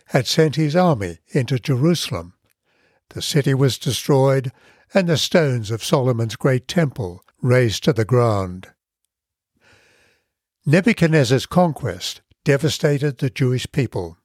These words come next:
Their national pride was in tatters, and the religious faith was challenged to the core. For they believed that their God was the one true living God, sovereign over all the gods of the nations.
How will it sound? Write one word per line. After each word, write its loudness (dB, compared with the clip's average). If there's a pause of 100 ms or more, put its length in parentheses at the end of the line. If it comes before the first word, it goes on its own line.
(960)
Their -2
national 0
pride 2
was -4
in -4
tatters, -2 (360)
and 2
the 0
religious 0
faith -2
was -4
challenged -4
to -4
the -4
core. -2 (1040)
For -6
they 4
believed 0
that -2
their 4
God 2
was -6
the 0
one 0
true 0
living -4
God, -6 (560)
sovereign 0
over 0
all 4
the 0
gods 2
of 0
the 0
nations. -4